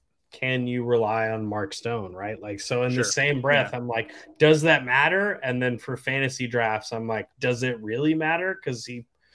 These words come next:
Speaker 1: probably won't play a full season with Mark Stone anyway.
Speaker 2: Yeah, maybe not. I mean, Mark Stone has, uh, I mean, it's another back injury. That's not, that's not ideal, man. Uh, if you're having,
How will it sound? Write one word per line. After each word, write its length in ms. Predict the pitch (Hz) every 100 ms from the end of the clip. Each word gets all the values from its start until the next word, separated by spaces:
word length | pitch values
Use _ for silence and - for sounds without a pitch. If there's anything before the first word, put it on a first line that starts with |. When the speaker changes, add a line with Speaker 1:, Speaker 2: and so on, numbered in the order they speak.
| - _
Speaker 1:
probably 720 | - - 110 117 120 117 123 113
won't 420 | 110 113 117 -
play 300 | - 117 117
a 80 | 110
full 260 | - 117
season 420 | 107 120 107 110
with 180 | 107 101
Mark 200 | 107 104
Stone 300 | - 110 107 98
anyway. 460 | 117 101 87 85 _ _ _ _ _
Speaker 2:
Yeah, 300 | 120 117 110 -
maybe 200 | 120 120
not. 300 | 120 120 117
I 80 | 123
mean, 200 | 131 120
Mark 200 | 135 151
Stone 260 | 175 170
has, 480 | 156 139 135 113 - -
uh, 40 |
I 240 | 123 113 120
mean, 180 | 120 113
it's 140 | 101
another 480 | 120 110 110 113 113
back 340 | 110 107 -
injury. 560 | 123 113 127 123 131 131
That's 360 | 117 110 - 127
not, 380 | 117 117 113 - - _ _ _ _ _ _
that's 240 | 123 113
not 260 | 131 123 120
ideal, 380 | 113 107 101 95
man. 320 | 101 98 98 _ -
Uh, 280 | 110 101 107
if 160 | 113
you're 120 | 123 113
having, 500 | 120 113 113 110